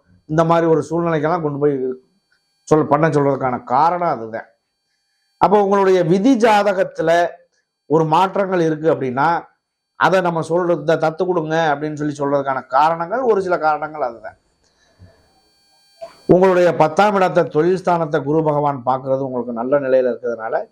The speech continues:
ஒரு தொழில் சார்ந்த விஷயங்கள், படிப்பு சார்ந்த விஷயங்கள், திருமணம் சார்ந்த விஷயங்கள், அதுலயும் காதல் திருமணம் சார்ந்த விஷயங்கள் எல்லாமே கைகூட வாய்ப்பு உண்டு. அடுத்து வந்து பாருங்க, உங்களுடைய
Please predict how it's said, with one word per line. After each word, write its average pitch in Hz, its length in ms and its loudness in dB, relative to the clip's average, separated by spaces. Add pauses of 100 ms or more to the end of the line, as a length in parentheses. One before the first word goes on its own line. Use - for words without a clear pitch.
(220)
ஒரு 120 220 2
தொழில் 139 360 0
சார்ந்த 139 280 0
விஷயங்கள், 120 500 -4 (760)
படிப்பு 135 260 2
சார்ந்த 135 320 2
விஷயங்கள், 127 500 0 (720)
திருமணம் 180 500 2
சார்ந்த 143 460 0
விஷயங்கள், 127 540 -2 (480)
அதுலயும் 175 280 2
காதல் 175 520 2
திருமணம் 156 460 -4
சார்ந்த 143 360 -2
விஷயங்கள் 131 400 -4
எல்லாமே 123 520 -2
கைகூட 110 400 -8
வாய்ப்பு 95 340 -8
உண்டு. - 140 -20 (3000)
அடுத்து 160 240 4
வந்து 156 180 2
பாருங்க, 139 360 0
உங்களுடைய 123 340 -2